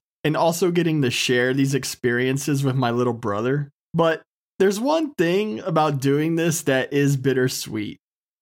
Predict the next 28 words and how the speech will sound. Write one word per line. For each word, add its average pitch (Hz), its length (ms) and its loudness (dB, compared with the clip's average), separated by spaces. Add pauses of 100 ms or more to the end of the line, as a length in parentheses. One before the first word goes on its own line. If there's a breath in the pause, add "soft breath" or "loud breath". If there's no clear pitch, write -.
(120)
It's 170 220 -2
the 190 100 0
fact 233 420 0
that 190 180 0
we 214 280 0
only 214 340 0
get 170 320 0
one 143 460 0
opportunity 127 1040 -2 (240)
to 143 80 2
do 139 260 2
whatever 131 360 0
film 131 340 -2
it 127 140 -4
may 127 160 2
be 123 340 0
that 113 180 -2
we're 127 120 0
covering 120 540 -4
that 104 200 -8
week. - 400 -10 (480)
I've 226 200 0
spent 202 280 -2
my 139 200 2
life 131 440 2
with 156 140 -4
these 147 240 0
movies. 147 680 0